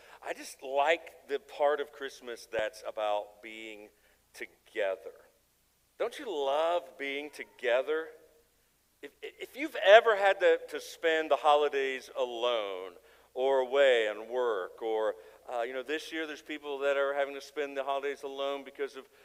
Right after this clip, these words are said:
of sickness or because of just precautions, because of their own health with covid. And so being alone is very, very hard at Christmas time. There's just something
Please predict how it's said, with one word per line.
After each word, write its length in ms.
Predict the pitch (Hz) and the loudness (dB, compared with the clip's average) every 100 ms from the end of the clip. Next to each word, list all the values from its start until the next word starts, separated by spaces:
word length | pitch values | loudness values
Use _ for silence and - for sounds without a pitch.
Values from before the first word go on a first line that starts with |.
| _ | _
of 80 | 120 | -14
sickness 640 | - 151 - 113 90 80 - | -12 -14 -14 -10 -10 -10 -12
or 120 | 101 | -12
because 300 | 107 - 117 | -12 -12 -14
of 80 | 104 | -14
just 180 | 117 - | -20 -20
precautions, 760 | 117 - 135 127 127 113 101 92 | -20 -8 -2 -2 -4 -10 -18 -18
because 220 | 101 107 | -18 -16
of 80 | 107 | -10
their 120 | 110 | -8
own 120 | 113 107 135 | -8 -8 0
health 300 | 123 95 - | 2 0 -2
with 160 | 101 - - - _ - | -12 -16 -20 -20 _ -4
covid. 640 | 180 160 139 123 104 95 95 | -2 -2 -4 -6 -6 -6 -10
And 140 | 101 | -10
so 220 | - 135 117 - - _ - | -6 -6 -6 -16 -20 _ -12
being 300 | 196 262 208 | -10 -6 -4
alone 480 | 151 170 208 196 | -2 -2 -2 -4
is 160 | 139 117 | -8 -8
very, 300 | 123 170 180 | -6 -4 -4
very 260 | 160 147 135 - | -4 -4 -4 -6
hard 460 | 165 160 131 107 98 | -6 -4 -2 -2 -2
at 240 | 104 104 | -6 -10
Christmas 480 | - - 170 - 120 | -14 -14 -14 -14 -16
time. 220 | - 107 | -10 -10
There's 120 | 107 147 | -12 -16
just 360 | 139 - - | -16 -16 -10
something 520 | 196 208 - 208 202 | -8 -8 -10 -10 -10